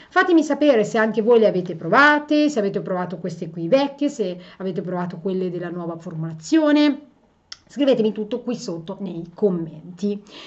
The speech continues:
Bene ragazzi, allora io ho concluso il mio video per quanto riguarda l'aggiornamento delle maschere, quindi quelle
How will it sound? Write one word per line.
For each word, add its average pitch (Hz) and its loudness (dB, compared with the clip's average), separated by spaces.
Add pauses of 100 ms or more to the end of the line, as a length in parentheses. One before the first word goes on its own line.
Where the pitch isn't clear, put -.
(340)
Bene 349 8
ragazzi, 311 4
allora 269 6
io 339 8
ho 330 4
concluso 226 2
il 220 0
mio 240 2
video 208 4
per 208 0
quanto 214 2
riguarda 202 0
l'aggiornamento 262 2
delle 220 2
maschere, 214 -2
quindi 180 -2
quelle 302 6